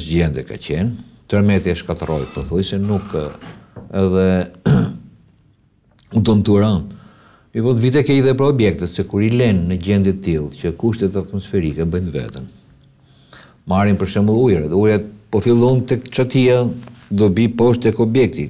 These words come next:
tek qylymi, apo një vazo e bukur, apo një këmish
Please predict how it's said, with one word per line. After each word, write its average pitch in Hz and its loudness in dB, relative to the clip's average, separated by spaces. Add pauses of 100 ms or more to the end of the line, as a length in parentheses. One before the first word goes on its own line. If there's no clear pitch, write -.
tek 82 -6
qylymi, 98 0
apo 90 -2
një 98 4
vazo 107 2
e 104 2
bukur, 92 -2 (100)
apo 82 -8
një 95 -2
këmish 101 0